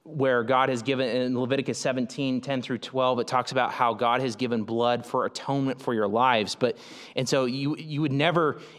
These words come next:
eat flesh with blood in it. You would never eat or, eat or drink blood. It's a horrific image, imagery, and that's intentional.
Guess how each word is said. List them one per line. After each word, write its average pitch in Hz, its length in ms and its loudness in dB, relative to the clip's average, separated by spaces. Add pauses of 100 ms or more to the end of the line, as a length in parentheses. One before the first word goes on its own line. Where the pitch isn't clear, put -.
(100)
eat 165 240 -2
flesh 151 500 -2
with 127 260 -4
blood 123 540 0
in 107 160 0
it. - 320 -6
You 139 120 -2
would 143 120 0
never 156 260 2
eat 135 260 -2 (220)
or, 147 220 -2
eat 160 340 -2
or 147 160 2
drink 120 300 2
blood. 110 360 0
It's 101 120 -6
a 113 40 -4
horrific 135 500 -2
image, 127 340 -2 (320)
imagery, 110 480 0 (220)
and 123 80 2
that's 151 240 0
intentional. 120 760 -4